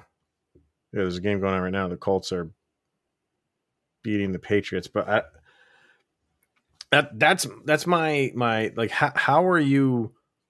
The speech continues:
picking and choosing, like, what, who you're going to shut down? I know how you're doing it. It's because there's a number of, of, uh, pauses on that screen. But why are you letting,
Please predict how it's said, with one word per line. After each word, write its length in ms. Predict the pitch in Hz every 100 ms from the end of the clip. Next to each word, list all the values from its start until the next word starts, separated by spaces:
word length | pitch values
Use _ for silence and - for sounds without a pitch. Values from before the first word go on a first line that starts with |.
| _ _ _ _
picking 380 | - 160 156 131
and 140 | 110
choosing, 760 | - - 131 135 143 120 117 110
like, 220 | 101 95
what, 440 | 107 104 104 117 -
who 320 | - 151 165
you're 160 | 151 135
going 320 | 123 127 123
to 80 | 110
shut 320 | - 113 -
down? 140 | 120 - - - -
I 100 | 147
know 240 | 151 190 208
how 100 | 147
you're 180 | 113 98
doing 360 | 120 135 90
it. 180 | 78 95
It's 140 | 107
because 320 | - 113 117 107
there's 160 | 104
a 60 | 104
number 360 | 104 104 101
of, 320 | 98 95 90 - _ -
of, 380 | 101 95 90 95
uh, 220 | 92 87
pauses 420 | - 110 110 110
on 100 | 117
that 120 | 117
screen. 400 | - 151 147 95 - _ - _ -
But 140 | 123
why 240 | 135 143 175
are 120 | 180
you 180 | 180 151
letting, 560 | 147 147 143 135 123